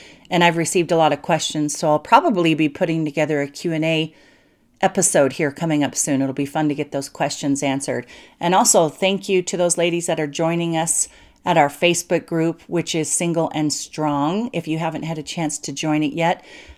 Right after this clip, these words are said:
I urge you to do so. Please head to my website,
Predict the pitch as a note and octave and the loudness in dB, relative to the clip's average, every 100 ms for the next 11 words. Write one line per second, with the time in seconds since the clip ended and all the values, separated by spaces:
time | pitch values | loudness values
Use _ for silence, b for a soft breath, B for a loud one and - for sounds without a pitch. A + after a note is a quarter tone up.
0 | B F#3 F3 - F#3 F3 F#3+ E3+ F3+ F3 | B 2 4 4 2 2 0 0 0 2
1 | - F#3+ F#3+ G3+ F#3+ F#3+ F3 E3+ D#3+ D3+ | 4 2 2 -2 0 0 0 -2 -2 2
2 | D3+ D3+ - F#3 G3 | 0 0 0 0 0